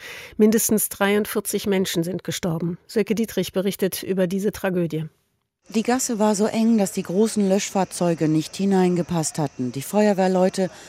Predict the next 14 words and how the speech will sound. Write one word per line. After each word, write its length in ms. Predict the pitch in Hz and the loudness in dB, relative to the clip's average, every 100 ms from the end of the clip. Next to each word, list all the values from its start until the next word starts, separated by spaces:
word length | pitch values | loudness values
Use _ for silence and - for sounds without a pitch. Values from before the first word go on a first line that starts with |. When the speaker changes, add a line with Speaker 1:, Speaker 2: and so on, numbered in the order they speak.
| - | -6
Speaker 2:
mussten 360 | 190 196 - 196 | 0 0 0 -2
aus 160 | 180 - | 0 0
einhundert 540 | 202 208 180 185 190 | 0 2 2 2 0
Metern 400 | 180 175 175 175 | 0 -2 -2 -2
Entfernung 580 | 175 - 190 190 196 185 | -2 0 2 4 4 2
die 120 | 170 | 0
Flammen 380 | - 156 139 135 | 0 2 2 2
löschen. 340 | 120 - 110 - - - - - - | 0 -4 -10 -16 -20 -20 -20 -20 -8
Die 100 | 170 | 0
Videos 380 | 208 214 226 - | 2 4 2 4
der 100 | 214 | 2
Nachrichtensender 840 | 202 208 208 185 214 190 202 190 | 4 0 -2 -2 0 2 4 4
in 120 | 185 | 2
Indien 460 | - 214 202 196 | 2 2 2 0